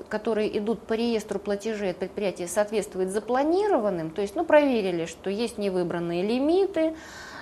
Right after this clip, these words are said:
соответствует задолженности по нормативам, все документы в порядке, казначейство платит, не вопрос, все платежи проходят сразу, м, без задержек. Если в-, не уложились в лимиты либо,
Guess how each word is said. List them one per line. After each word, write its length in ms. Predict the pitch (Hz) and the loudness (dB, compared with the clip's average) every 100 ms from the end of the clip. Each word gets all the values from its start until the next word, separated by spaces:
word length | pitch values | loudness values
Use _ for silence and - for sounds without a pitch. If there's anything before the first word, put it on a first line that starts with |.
| - | -2
соответствует 840 | 233 240 240 269 262 214 214 196 | 2 4 4 0 -2 -2 0 2
задолженности 680 | 220 202 214 185 185 180 190 | 0 2 4 4 0 -4 -6
по 140 | - | -4
нормативам, 1000 | 196 196 196 214 214 - 330 339 302 302 294 - - - | -2 0 2 0 0 2 6 8 6 6 0 -14 -20 -6
все 140 | 226 | -2
документы 580 | 208 202 214 214 196 196 | 0 0 0 0 0 -2
в 60 | - | 0
порядке, 480 | 254 294 403 403 262 | 6 6 6 2 0
казначейство 640 | 277 294 311 359 349 269 | 2 2 4 4 4 0
платит, 460 | - 269 277 247 240 | 2 2 2 -2 -8
не 120 | 233 | -4
вопрос, 400 | 233 233 302 311 - - - | -2 0 0 -2 -6 -18 -12
все 180 | - 233 | -8 -4
платежи 400 | 214 202 208 240 | -4 -4 -6 -4
проходят 480 | 202 196 214 208 | -4 -4 -4 -4
сразу, 460 | 208 220 208 185 160 | 0 2 2 0 -2
м, 280 | - 123 147 | -6 -10 -4
без 140 | 185 190 | -2 0
задержек. 540 | 196 190 165 160 - - - - - | -2 -2 -4 -6 -10 -18 -20 -20 -6
Если 440 | 240 370 392 302 294 | 2 2 2 0 0
в-, 220 | - - | -2 -4
не 260 | 226 262 294 | -2 2 4
уложились 760 | 269 247 247 214 220 185 185 - | 4 4 2 0 -2 -2 -4 -8
в 100 | 202 | -4
лимиты 540 | 233 240 220 175 170 | -2 0 0 -2 -4
либо, 600 | 165 247 330 247 220 185 | -2 4 4 6 4 4